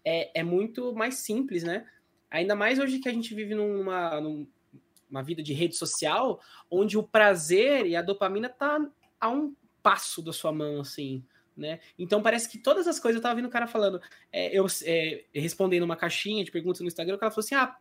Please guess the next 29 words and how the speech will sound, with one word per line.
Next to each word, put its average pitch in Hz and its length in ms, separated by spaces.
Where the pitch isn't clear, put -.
é, 175 120
parece 196 260
que 226 60
minha 208 100
vida 208 200
não 208 120
tem 214 180
graça, 170 440
parece 156 380
que, 190 380
é, 214 120
tudo 214 180
que - 80
eu 226 80
faço 208 540
não 208 160
tem 233 160
graça." 190 280
Ele 180 120
falou 196 120
assim, 220 120
"Na 233 80
verdade, 247 420
não 262 140
é 302 80
isso, 180 240
não 214 140
é 262 60
isso. - 300